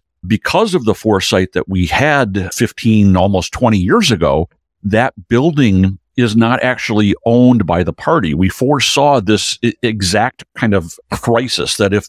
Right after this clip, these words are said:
the barbarians at the gate, the people with the pitchforks and torches, ever took over the party, that they couldn't sell that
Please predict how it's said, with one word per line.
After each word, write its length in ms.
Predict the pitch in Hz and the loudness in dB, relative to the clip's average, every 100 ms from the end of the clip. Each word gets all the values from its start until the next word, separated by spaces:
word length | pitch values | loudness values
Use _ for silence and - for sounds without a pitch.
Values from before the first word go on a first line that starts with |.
| - | -6
the 100 | 110 | -4
barbarians 1080 | 110 107 87 110 120 135 120 117 101 98 - | -2 -2 0 0 2 2 2 2 2 0 -2
at 140 | 110 | -4
the 80 | 98 | -6
gate, 400 | 90 107 113 - | -4 -2 -2 -2
the 80 | 80 | -4
people 320 | - 113 110 | -2 0 0
with 160 | 104 - | 0 -2
the 80 | |
pitchforks 640 | - 131 - - 110 - - | -4 -4 -4 -4 -2 -2 -4
and 100 | 90 | -6
torches, 640 | - 131 - 92 85 - | 0 -2 0 0 0 -2
ever 360 | 113 107 101 87 _ _ _ | -2 2 2 0 _ _ _
took 260 | - 170 - | -4 -2 0
over 520 | 113 143 131 120 110 | 0 2 2 2 2
the 160 | 107 98 | -2 -4
party, 420 | - 135 131 104 | -4 -2 -2 -2
that 160 | 95 95 | -2 -2
they 120 | 90 | -2
couldn't 460 | - - 147 127 - | -2 -2 0 0 -2
sell 560 | - - 113 113 107 | -4 0 0 2 0
that 380 | 90 92 90 - | -2 0 0 -2